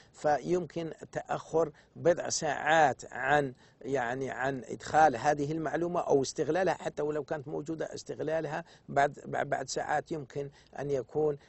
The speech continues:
يعني too late وتكون يعني ويكون في هذا تأخر ممكن يؤدي إلى خسارة، خسارة مالية بالنسبة لهذه المؤسسة، وخاصة فيما يخص العقود، فيما يخص يعني البيدز وكذا إلى آخره كما تعرف.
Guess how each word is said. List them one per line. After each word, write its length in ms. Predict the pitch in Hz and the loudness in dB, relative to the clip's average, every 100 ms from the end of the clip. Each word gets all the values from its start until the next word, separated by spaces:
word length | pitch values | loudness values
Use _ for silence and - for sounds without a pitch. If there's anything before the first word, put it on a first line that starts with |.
| - | -10
يعني 420 | 127 135 120 127 - | -2 0 -2 -6 -4
too 140 | 180 | -2
late 380 | 160 156 156 143 | 2 2 2 -2
وتكون 520 | 135 113 120 156 151 | -8 -6 -6 -4 -4
يعني 480 | 143 120 117 135 135 | -4 -6 -6 -6 -6
ويكون 300 | 139 131 147 | -6 -6 -6
في 180 | 123 120 | -6 -6
هذا 160 | 131 135 | -6 -8
تأخر 500 | - 120 - 139 139 _ - | -10 -10 -10 -10 -10 _ -10
ممكن 240 | 139 143 | -8 -8
يؤدي 420 | 131 - 131 120 | -8 -8 -8 -10
إلى 100 | 123 | -10
خسارة، 560 | 113 - 117 151 151 147 - _ | -10 -10 -4 0 0 0 -6 _
خسارة 380 | - 123 151 135 | -10 -6 -4 -4
مالية 560 | 127 127 143 147 147 143 _ - | -4 -6 -6 -2 -2 -2 _ -8
بالنسبة 480 | 135 131 120 139 131 - | -6 -4 -6 -4 -6 -6
لهذه 600 | 123 107 127 113 117 135 - | -8 -6 -6 -6 -8 -8 -8
المؤسسة، 480 | 131 101 - 120 | -12 -10 -10 -10
وخاصة 560 | 143 220 202 147 139 143 - - | -6 -2 -2 -2 -6 -10 -12 -16
فيما 240 | - 143 | -8 -6
يخص 280 | 127 - 123 | -6 -6 -8
العقود، 680 | 127 113 107 151 147 143 135 | -8 -6 -4 0 2 2 0
فيما 240 | - 104 | -4 -12
يخص 360 | 101 - 110 - | -14 -14 -14 -12
يعني 240 | 110 113 | -12 -10
البيدز 440 | 110 123 156 143 127 | -10 -4 -2 -2 -6
وكذا 340 | 110 117 107 | -12 -12 -14
إلى 100 | 101 | -16
آخره 180 | - 123 | -12 -12
كما 220 | - 98 | -12 -16
تعرف. 340 | - - - | -18 -18 -20